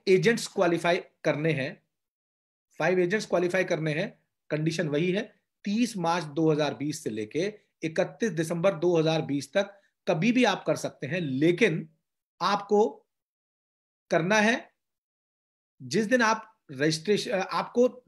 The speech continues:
ये जो काम करना है कम से कम पचास दिन के अंदर करना है। आप ये कभी भी कर सकते हैं, इकतीस दिसंबर दो हज़ार बीस तक, पचास दिन तक आपको ये काम करना है, और ये फ्रेश रजिस्ट्रेशन पर ही है,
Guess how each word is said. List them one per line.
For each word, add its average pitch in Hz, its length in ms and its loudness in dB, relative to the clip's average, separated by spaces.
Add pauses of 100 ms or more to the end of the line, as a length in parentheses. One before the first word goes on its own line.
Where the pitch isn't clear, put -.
ये 175 180 -2
जो 254 100 0
काम 208 220 -2
करना 185 200 -2
है 233 100 -2
कम 233 160 -6
से 233 120 -4
कम 254 220 -2
पचास 214 280 2
दिन 208 160 0
के 208 80 -2
अंदर 160 200 0
करना - 260 -14
है। - 160 -20 (600)
आप 233 180 2
ये 269 80 0
कभी 240 220 4
भी 277 100 4
कर 240 120 4
सकते 214 260 -2
हैं, 202 100 0
इकतीस 196 280 -2
दिसंबर 175 340 -2
दो 160 120 2
हज़ार 139 200 0
बीस 127 220 -6
तक, 247 160 -2 (300)
पचास 214 260 2
दिन 185 140 -6
तक 175 160 -2
आपको 147 220 -6
ये 196 220 -6 (320)
काम 135 200 -2
करना 120 220 -6
है, 240 160 -4 (340)
और 165 500 2
ये 220 160 0
फ्रेश 226 400 0
रजिस्ट्रेशन 180 540 0
पर 165 140 0
ही 180 160 -2
है, 113 200 -8